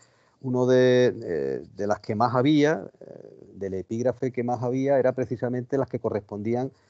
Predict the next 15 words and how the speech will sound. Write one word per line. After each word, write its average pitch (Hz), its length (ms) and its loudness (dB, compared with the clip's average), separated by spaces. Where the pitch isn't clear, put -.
a 120 80 -4
este 117 220 -4
tipo 127 280 -2
de 135 80 0
instalaciones 104 720 -2
porcinas, 117 680 -4
como 101 240 -8
os 92 100 -6
digo, 101 300 -4
¿no? 117 120 -6
De 104 80 -2
grandes 104 420 -2
granjas 113 360 -2
porcinas. 107 540 -8
Y, 95 680 -2